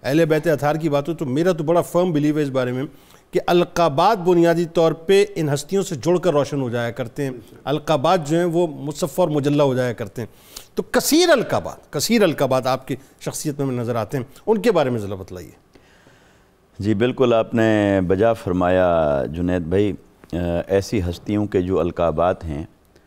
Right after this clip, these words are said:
Speaker 2: वो उनकी शान को उजागर नहीं करते बल्कि लफ्ज़ों की और अलकाबात की शान उजागर हो जाती है उनके नामों के साथ
Speaker 1: यकीन।
Speaker 2: जुड़कर।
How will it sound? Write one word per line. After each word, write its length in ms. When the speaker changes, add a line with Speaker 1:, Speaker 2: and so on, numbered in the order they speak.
Speaker 2:
वो 220
उनकी 720
शान 380
को 220
उजागर 480
नहीं 240
करते 440
बल्कि 480
लफ्ज़ों 500
की 220
और 140
अलकाबात 680
की 140
शान 340
उजागर 500
हो 160
जाती 400
है 220
उनके 320
नामों 380
के 140
साथ 340
Speaker 1:
यकीन। 140
Speaker 2:
जुड़कर। 360